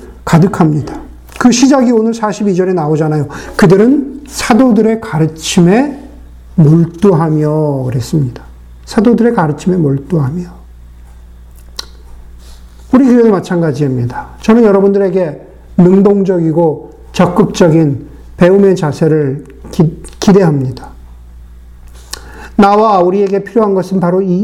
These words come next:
이, 이런, 이런 것입니다. 베드로가, 오늘 초대교회 이후로 서신서를 보면 베드로가, 빌립이, 아볼로가, 바울이, 디모데가 각자의 은사와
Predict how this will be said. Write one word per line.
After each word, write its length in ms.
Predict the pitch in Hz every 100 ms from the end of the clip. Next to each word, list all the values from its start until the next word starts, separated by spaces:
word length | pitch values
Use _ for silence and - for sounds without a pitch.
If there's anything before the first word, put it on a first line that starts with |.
| 233
이, 440 | - 269 - 262 262
이런, 320 | 240 254 233
이런 260 | 240 254 233
것입니다. 680 | 180 151 175 151 131 - - - - - - - -
베드로가, 760 | 208 220 240 202 175 143 -
오늘 500 | 311 269 294 240 226 - -
초대교회 540 | 294 285 285 277 262
이후로 560 | 220 226 233 220 185 -
서신서를 580 | - 247 254 233 208 180
보면 320 | 160 160 143
베드로가, 840 | 170 220 277 208 214 170 - -
빌립이, 680 | - 220 233 254 233 175 - - -
아볼로가, 960 | - 170 240 262 233 190 160 143 - -
바울이, 840 | - 147 185 247 220 147 - - -
디모데가 800 | - 202 277 254 208 175 139 - - -
각자의 520 | - 127 - 226 233
은사와 600 | 196 185 185 190 185 226